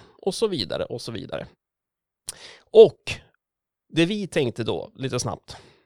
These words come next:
vår första punkt som vi tänkte upp, vi kallar för kvartalsrapportsledarskap. Och för att förklara det i stora drag, tänk er så här. Idag bedrivs företag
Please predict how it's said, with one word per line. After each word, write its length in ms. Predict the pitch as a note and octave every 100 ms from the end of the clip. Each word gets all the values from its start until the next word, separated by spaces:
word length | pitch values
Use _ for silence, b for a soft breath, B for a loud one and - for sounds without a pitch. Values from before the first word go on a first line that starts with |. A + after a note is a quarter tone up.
| b -
vår 160 | E3+ F#3+
första 360 | G#3 E3+ F#3+
punkt 200 | - A2+
som 80 | -
vi 40 |
tänkte 220 | A2+ A2 G#2
upp, 140 | -
vi 120 | C3+ E3+
kallar 220 | G#3+ C3+
för 120 | A#2+
kvartalsrapportsledarskap. 1500 | - - - E3 A2 - A#2 G#2 - A2+ A2+ A2 - - - - _ _
Och 180 | - D3+
för 80 | F3
att 60 |
förklara 320 | D#3+ F#3 E3+ D#3+
det 80 |
i 120 | D3+ C#3
stora 320 | D3 A#2 A2
drag, 240 | A2+ G#2+ -
tänk 300 | - E3+ C#3+
er 80 | C3
så 140 | B2+ A2+
här. 300 | G#2 - - _ _ _ B B B B B B -
Idag 560 | F#3 F3+ G3+ F#3 D#3+ C#3
bedrivs 440 | C#3 C3+ A#2+ -
företag 720 | - A2 G2+ - G#2+ G#2+